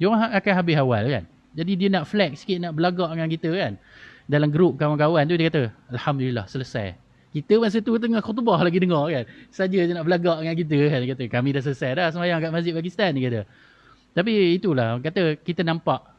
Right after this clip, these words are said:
orang kata apa, perbahasan-perbahasan, uh, bila kita, kita faham tentang isu fiqh ini dan bukan, bukan isu fiqh ini untuk kita berga-, bergaduh. Ini dalam khilaf ataupun isu fiqh-fiqh yang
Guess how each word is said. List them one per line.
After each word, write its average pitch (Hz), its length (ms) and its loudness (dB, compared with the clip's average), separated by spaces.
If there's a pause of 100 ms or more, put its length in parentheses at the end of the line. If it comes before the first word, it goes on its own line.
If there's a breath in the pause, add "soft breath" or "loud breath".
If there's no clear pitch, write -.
(140)
orang 120 160 0
kata 120 240 -2
apa, 123 160 -4 (320)
perbahasan-perbahasan, 110 1040 -6 (720 soft breath)
uh, 117 240 -10
bila 131 160 2
kita, 135 260 2 (380)
kita 127 240 -2
faham 123 560 0
tentang 139 320 -2 (160)
isu 123 240 0
fiqh 117 320 -2
ini 147 240 0
dan 131 160 2 (320)
bukan, 131 400 2 (640 loud breath)
bukan 147 400 2
isu 156 400 2
fiqh 160 160 2
ini 156 160 2
untuk 139 240 2
kita 120 160 2
berga-, 139 320 2 (240)
bergaduh. 98 400 -2 (380 soft breath)
Ini 180 240 4
dalam 170 240 4
khilaf 165 480 2
ataupun 151 320 0
isu 147 240 0
fiqh-fiqh 151 560 -4
yang 160 240 0